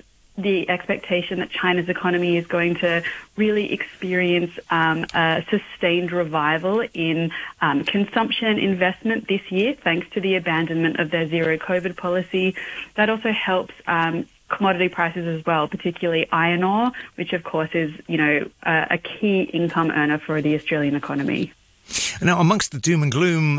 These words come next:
Speaker 2: that we have been talking about, uh, uh, where are the bright spots at the moment for the Australian, uh, economy? Where, where do you see them at the moment, Katrina?
Speaker 1: Wh-, where do I see the bright spots in the
Speaker 2: Hmm.
Speaker 1: Australian economy?
Speaker 2: Yes.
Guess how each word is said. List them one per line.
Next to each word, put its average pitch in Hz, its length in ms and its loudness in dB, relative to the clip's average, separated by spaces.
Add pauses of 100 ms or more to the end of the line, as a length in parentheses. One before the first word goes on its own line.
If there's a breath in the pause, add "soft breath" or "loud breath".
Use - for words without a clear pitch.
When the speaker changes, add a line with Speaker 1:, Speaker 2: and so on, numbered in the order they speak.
Speaker 2:
that 135 120 -4
we 131 120 0
have 160 220 2
been 127 140 2
talking 107 320 -2
about, 104 440 0
uh, 117 140 0 (280 loud breath)
uh, 120 140 -2
where 147 260 4
are 127 60 2
the 117 80 0
bright 120 240 0
spots - 320 -4
at 110 40 -4
the 104 60 0
moment 107 300 2
for 92 640 0
the 95 120 0
Australian, 95 680 2
uh, 101 280 2
economy? 104 420 4
Where, 139 200 4
where 185 140 2
do 156 80 2
you 127 40 4
see - 180 2
them 98 120 4
at 90 40 -2
the 90 80 -2
moment, 90 240 2
Katrina? 87 400 2 (1500)
Speaker 1:
Wh-, - 200 4
where 190 100 2
do 196 60 2
I 185 100 0
see 208 80 -4
the 180 80 -6
bright 165 380 -4
spots - 260 -6
in 196 80 -6
the 180 60 4
Speaker 2:
Hmm. 170 80 6
Speaker 1:
Australian 101 260 2
economy? 202 420 -4
Speaker 2:
Yes. 98 480 -2